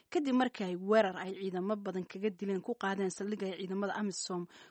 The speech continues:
ku lahaayeen magaalada, waxaana qabsashada Janaale aanu ka wareysanay gaashaanle dhexe Cabdi Ibraahim Shaamow Cabdi Dheere, taliyaha qeybta booliska gobolka Shabeellaha Hoose. Waryaheena Caashe Ibraahim Aadan Caashe Cuud ayuuna u warramay.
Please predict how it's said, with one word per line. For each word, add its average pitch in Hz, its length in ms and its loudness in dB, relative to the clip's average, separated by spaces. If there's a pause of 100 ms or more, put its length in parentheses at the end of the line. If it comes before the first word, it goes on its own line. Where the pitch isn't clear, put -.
(180)
ku 254 160 0
lahaayeen 185 540 0
magaalada, 185 560 -2
waxaana 185 560 -4
qabsashada 202 560 -4
Janaale 202 500 0 (380)
aanu 202 320 2
ka 302 80 0
wareysanay 190 720 0 (180)
gaashaanle 208 560 2
dhexe 202 240 -4
Cabdi 202 560 -2
Ibraahim 196 560 0 (100)
Shaamow 180 540 0 (400)
Cabdi 196 300 2
Dheere, 202 320 2
taliyaha 208 420 0 (160)
qeybta 202 380 -4 (180)
booliska 202 520 0 (100)
gobolka 190 680 -4
Shabeellaha 180 680 -4
Hoose. 180 320 -6
Waryaheena 185 480 -2
Caashe 180 300 -2
Ibraahim 190 280 -4
Aadan 180 220 -4
Caashe 175 320 -6
Cuud 254 240 -4
ayuuna 175 320 -4
u 196 80 -8
warramay. 170 380 -12